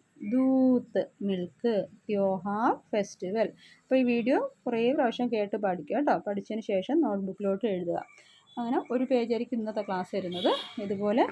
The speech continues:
ഇതിൻ്റെ, ആ, പന്ത്രണ്ട് പേജുണ്ട്. അപ്പോൾ ഓരോ ക്ലാസ് ഓരോ വീഡിയോ ആയിട്ട് അയച്ചു തരുന്നതാണ്. ചാന്ദ്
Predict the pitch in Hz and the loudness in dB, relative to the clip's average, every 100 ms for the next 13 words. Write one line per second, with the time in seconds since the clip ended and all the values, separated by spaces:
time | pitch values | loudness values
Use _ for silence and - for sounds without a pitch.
0 | - - - 240 226 226 277 480 - 233 | -4 -18 -6 -2 2 4 4 4 -4 -4
1 | 208 208 208 202 240 240 233 233 247 247 | 0 2 2 0 0 0 2 2 4 4
2 | 247 208 214 196 208 480 - - 220 254 | 4 2 0 2 2 0 -2 -8 0 0
3 | - 226 233 254 240 214 349 381 220 220 | 0 0 2 2 2 0 0 2 2 2
4 | 208 196 196 196 440 - 202 196 180 170 | 0 0 0 0 -2 -2 -4 -2 -4 -2
5 | 165 - - _ _ _ _ _ _ - | -4 -8 -14 _ _ _ _ _ _ 2
6 | 254 247 254 | 4 6 6